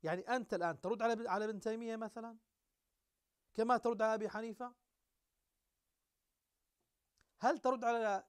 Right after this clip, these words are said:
ابن عبد الوهاب كما ترد على أبي حنيفة؟ ثبت يا أخي بطلان كلام ابن تيمية، وخالف العلماء سلفا وخالف،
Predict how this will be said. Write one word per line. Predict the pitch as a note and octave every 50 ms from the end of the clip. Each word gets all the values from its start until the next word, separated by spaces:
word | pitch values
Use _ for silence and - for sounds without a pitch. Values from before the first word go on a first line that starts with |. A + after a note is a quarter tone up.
| _ -
ابن | G3 A3 G#3+
عبد | F#3+ G3+ F#3 F#3+
الوهاب | G#3 G#3+ G3 D#3+ F3 G#3+ A3 A3 G#3+ G#3
كما | - - G#3+ G#3 G#3 G#3
ترد | F#3 - G3+ G3+ G3+
على | G3+ G3+
أبي | G3 F#3 G3
حنيفة؟ | - - G3 G#3 G#3 F#3 - A3 G#3+ - _ _ _ _ _ _ _ _ _ _ _
ثبت | - D#4 E4+ D#4+ B3 G3 -
يا | F#3+ E3+ E3+ E3
أخي | - - F3+
بطلان | E3 F3 F#3 - G3 G3+ G#3 G#3 F#3
كلام | - F#3+ F3+ F3+ F#3 F#3 F#3 F3+ E3+ - _ _
ابن | G3+ F#3 G3 F3
تيمية، | - - E3+ D#3+ D#3 D3+ D3 D#3 D3 - _ _ _ _ _ _ _ _ _ _ _ _ _ _
وخالف | - F#3+ F3+ - C4+ C#4+ C#4+ C4 B3 A3 - -
العلماء | G3 F#3 F3 E3+ D#3+ G3+ G#3+ G#3+ A3 A3 A#3+ A#3+ A3+ A3+
سلفا | F#3 - - A#3 A#3+ B3 B3 A3 A3+ D4 D4 C#4+
وخالف، | D4+ D4 - - C#4+ C4 G#3+ F3+ E3+ -